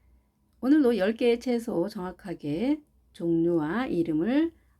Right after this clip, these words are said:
알아두시면 좋겠습니다. 다음 시간에도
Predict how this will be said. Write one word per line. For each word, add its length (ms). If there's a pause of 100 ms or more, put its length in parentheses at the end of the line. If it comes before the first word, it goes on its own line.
(140)
알아두시면 680
좋겠습니다. 720 (500)
다음 320
시간에도 960